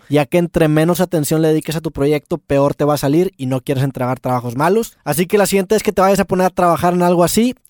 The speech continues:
cierra tus redes sociales, pon tu celular en modo avión, dile a tu novia, a tu pareja, a tu perro que te hable después. Ya sé que tu perro no habla, pero ponte a crear y solamente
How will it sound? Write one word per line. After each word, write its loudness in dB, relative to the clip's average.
cierra 2
tus -2
redes 4
sociales, 0
pon 0
tu -6
celular 0
en -2
modo 2
avión, 2
dile 2
a 2
tu -2
novia, 2
a 0
tu -10
pareja, -2
a -2
tu -10
perro -2
que -8
te -12
hable -4
después. -6
Ya -8
sé -4
que -6
tu -10
perro -4
no 0
habla, -2
pero 0
ponte 0
a -2
crear 2
y -6
solamente 0